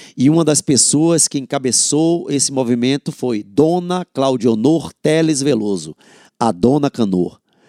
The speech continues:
mãe de Caetano Veloso e Maria Bethânia. Dona Canor, natural da cidade de Santo Amaro,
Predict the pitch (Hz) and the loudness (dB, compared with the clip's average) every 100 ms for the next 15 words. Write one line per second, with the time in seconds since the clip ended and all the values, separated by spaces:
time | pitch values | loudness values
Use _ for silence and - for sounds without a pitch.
0 | _ _ - 180 175 180 151 151 - 135 | _ _ -2 0 2 0 0 -2 0 0
1 | 123 110 120 160 170 143 147 139 139 131 | 2 2 2 2 0 -2 -2 0 0 0
2 | - 101 90 82 71 - _ _ _ _ | -2 -4 -4 -6 -12 -20 _ _ _ _
3 | _ 120 143 127 117 143 170 147 _ _ | _ 0 2 0 2 4 2 -2 _ _
4 | - _ 110 139 - 120 135 165 160 135 | -20 _ -2 0 0 0 2 2 0 -2
5 | 123 - 123 131 123 110 - 113 104 104 | -4 -4 -2 -2 -2 -2 -2 0 -2 0
6 | 131 131 101 | 0 -2 -6